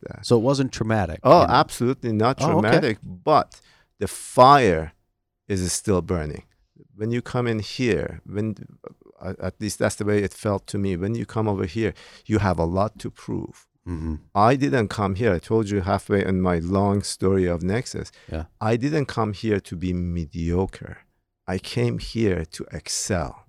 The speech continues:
Speaker 2: Mm-hmm.
Speaker 1: I came here to conquer, if you will, to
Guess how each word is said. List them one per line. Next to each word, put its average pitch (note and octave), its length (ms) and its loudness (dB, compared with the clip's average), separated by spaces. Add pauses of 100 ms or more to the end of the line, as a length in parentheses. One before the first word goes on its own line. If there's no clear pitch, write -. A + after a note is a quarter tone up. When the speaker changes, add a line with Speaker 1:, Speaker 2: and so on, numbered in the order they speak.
Speaker 2:
Mm-hmm. E2+ 240 -8 (140)
Speaker 1:
I E2 120 -8
came A2+ 580 -4
here F#2 480 -2 (180)
to F#2+ 140 -8
conquer, - 760 -8 (160)
if - 200 -10
you E2+ 160 -6
will, - 320 -14
to F2 240 -4